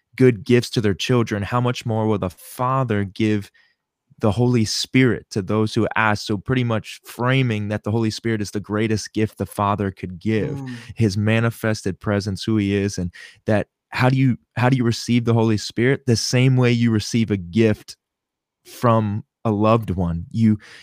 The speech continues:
Speaker 1: you take it and you cherish it and you open it and you don't, you're not waiting for a bill. You're not waiting for, oh, what is, it's just, you receive that gift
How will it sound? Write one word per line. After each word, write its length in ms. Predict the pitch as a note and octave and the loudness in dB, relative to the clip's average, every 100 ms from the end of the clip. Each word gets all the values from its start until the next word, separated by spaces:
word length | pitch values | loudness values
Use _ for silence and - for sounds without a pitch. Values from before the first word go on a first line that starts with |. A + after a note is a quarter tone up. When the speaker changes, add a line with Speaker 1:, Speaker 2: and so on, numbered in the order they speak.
| - | -4
Speaker 1:
you 160 | A#2 A2 | -2 -2
take 420 | - B2+ B2+ - | 0 2 2 2
it 220 | C#3 C#3 _ _ _ | 0 -2 _ _ _
and 180 | A2 A2 | 0 2
you 120 | G#2+ | 2
cherish 640 | - B2 A#2+ A#2+ A2 - | 2 2 6 6 2 0
it 200 | G#2 G2+ - _ _ | -2 -2 -6 _ _
and 120 | A2 G#2+ | -2 2
you 180 | G#2 - | 2 2
open 380 | A2 A#2 A#2+ G#2 | 2 2 0 -2
it 180 | G2+ - | -2 -2
and 180 | G#2+ G#2 | -2 0
you 120 | G#2 | 0
don't, 320 | A2+ A2 - _ - | 2 0 -4 _ -14
you're 140 | - A2+ | -2 0
not 280 | A2+ A2+ - | 2 0 4
waiting 340 | A2+ A2+ A2 | 4 4 0
for 200 | - A2 | 0 2
a 60 | F#2+ | 2
bill. 560 | F#2+ G#2 G#2+ G#2+ G#2 _ | 2 4 4 2 -2 _
You're 120 | A2 | -6
not 240 | G#2 G#2 G2 | -4 -4 -2
waiting 460 | G#2 A2 A2+ G#2+ | 0 2 0 -2
for, 400 | G2+ A2 G#2 G2 - | -2 0 2 0 0
oh, 100 | G#2+ | 2
what 160 | G#2+ | 2
is, 220 | A2 G#2 - - _ | 2 -2 -10 -20 _
it's 180 | G2+ - | -10 -4
just, 280 | A2+ - B2 | -4 -4 -4
you 160 | A2+ | -4
receive 520 | A2+ G#2 - B2 B2 | -4 -8 -4 -2 0
that 380 | B2+ A2+ G2 F#2 | 0 -2 -2 -4
gift 500 | F2+ G#2+ F2+ - - | 0 2 0 -4 -20